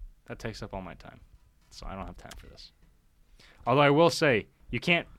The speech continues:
knock my work ethic. I got s-, that game, you know, you have to play the market, you have to figure out what people want. I got spreadsheets in my room and a notebook all over the place about this. I take that very seriously. And I'll have you know, I have,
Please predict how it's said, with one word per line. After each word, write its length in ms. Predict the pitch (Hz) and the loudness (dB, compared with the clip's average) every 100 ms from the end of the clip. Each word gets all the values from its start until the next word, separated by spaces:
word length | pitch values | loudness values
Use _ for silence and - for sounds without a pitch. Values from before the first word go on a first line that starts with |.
| - - | -16 -2
knock 280 | 135 147 | 2 2
my 140 | 139 127 | 4 4
work 260 | 123 135 | 4 2
ethic. 300 | 120 104 101 - | 2 -2 -4 0
I 100 | 143 | 4
got 180 | 165 113 | 4 2
s-, 200 | - - | -2 -8
that 180 | 135 131 | -4 0
game, 420 | 147 160 180 165 - _ - - | 2 2 0 -4 -16 _ -16 -4
you 80 | 143 | 2
know, 80 | |
you 60 | 143 | 4
have 100 | 143 | 2
to 60 | - | 0
play 240 | - 151 | 0 2
the 80 | 143 | 4
market, 320 | 135 143 143 | 4 4 2
you 120 | 135 | 0
have 100 | 135 | 0
to 80 | 131 | -2
figure 240 | 123 143 143 | -2 2 2
out 40 | |
what 80 | 135 | 2
people 200 | 143 143 | -2 -2
want. 180 | 147 - | -2 2
I 120 | 180 | 0
got 160 | 185 113 | 2 -4
spreadsheets 680 | - - 156 160 - 135 - | -6 0 2 2 -2 -6 -6
in 40 | |
my 140 | 117 107 | -4 -2
room 400 | 110 117 101 95 | -2 -4 -6 -8
and 100 | 113 | -6
a 40 | |
notebook 460 | 110 117 - 135 - | -2 -2 0 -4 -2
all 160 | 117 123 | -2 -2
over 140 | 123 | -4
the 60 | 131 | -6
place 300 | 139 131 131 | -4 -4 -6
about 260 | 131 127 | -6 -6
this. 260 | 151 147 - - - - - - - _ - - | -6 -8 -8 -20 -20 -20 -20 -20 -20 _ -18 -2
I 100 | 156 | 0
take 220 | 160 156 | 0 -2
that 160 | 110 98 | -2 -4
very 260 | 117 131 | -2 -2
seriously. 520 | 110 110 92 - 92 95 | -2 -6 -10 -10 -10 -4
And 100 | 127 | 0
I'll 100 | 139 | 2
have 160 | 160 | 2
you 60 | 143 | 2
know, 140 | 143 | 0
I 140 | 127 127 | 2 2
have, 200 | 131 | 2